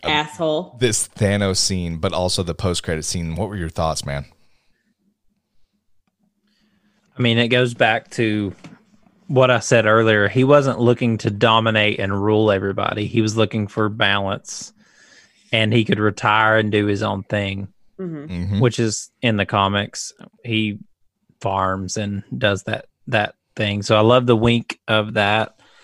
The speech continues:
Speaker 1: Mm-hmm.
Speaker 3: Um, the post-credit scene felt heavy. It felt like, I mean, we were around for nine eleven and the seriousness of that.
Speaker 1: Right.
Speaker 3: It kinda had that feel for me, that dark, like,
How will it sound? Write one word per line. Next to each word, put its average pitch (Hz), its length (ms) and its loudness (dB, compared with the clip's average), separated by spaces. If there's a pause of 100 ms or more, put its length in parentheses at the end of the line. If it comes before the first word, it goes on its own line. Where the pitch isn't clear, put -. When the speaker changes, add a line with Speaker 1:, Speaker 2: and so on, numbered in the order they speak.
(260)
Speaker 1:
Mm-hmm. - 20 4
Speaker 3:
Um, 117 460 2 (1200)
the 123 80 -2
post-credit 165 600 4
scene 160 360 2
felt 139 440 2 (640)
heavy. 156 640 2
It 139 200 0
felt 165 320 4
like, 131 480 2 (1900)
I 127 40 2
mean, 117 240 4
we 127 140 6
were 127 220 6
around 117 260 2
for 123 140 0
nine 110 200 0
eleven 110 600 -2 (240)
and 113 120 -2
the 107 60 -2
seriousness 113 720 -2
of 113 180 -8
that. 107 360 -2 (420)
Speaker 1:
Right. 147 180 -2
Speaker 3:
It - 60 -14
kinda 131 320 2
had 127 260 0
that 113 200 -2
feel 120 300 2
for - 120 -8
me, 104 160 -2
that 107 280 -4
dark, 117 420 2
like, 107 440 -2